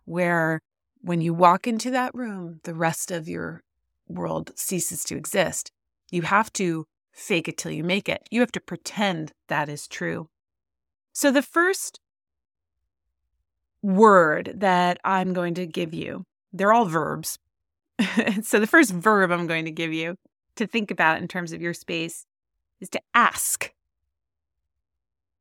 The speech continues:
Ask for your space. Your spouse, your partner, your family cannot read your mind. They need you to say the words or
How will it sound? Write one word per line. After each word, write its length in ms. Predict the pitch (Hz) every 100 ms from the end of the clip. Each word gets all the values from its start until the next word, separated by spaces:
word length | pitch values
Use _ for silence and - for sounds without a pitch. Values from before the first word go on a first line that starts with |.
| _ _ _
Ask 380 | 247 294 - - _
for 180 | - 160
your 180 | 151 139
space. 640 | - - - 147 - - - _ _ _ _ _ _ _ _ _ _
Your 320 | 175 214 277
spouse, 600 | 285 - 156 143 160 - 190
your 260 | 196 226
partner, 640 | - - 156 170 160 165 - _ -
your 200 | 202 247
family 600 | 214 143 156 160 202 - _ _ -
cannot 480 | - 233 226 240
read 200 | 208 190
your 120 | 190 202
mind. 480 | 156 143 156 220 - _ _ _ _ _ _ _ _ _ _ _
They 280 | 180 220 254
need 300 | 269 247 196
you 100 | 202
to 220 | - 180
say 680 | - - - 208 202 247 262
the 140 | 285
words 580 | 226 156 139 127 - - _
or 200 | - 180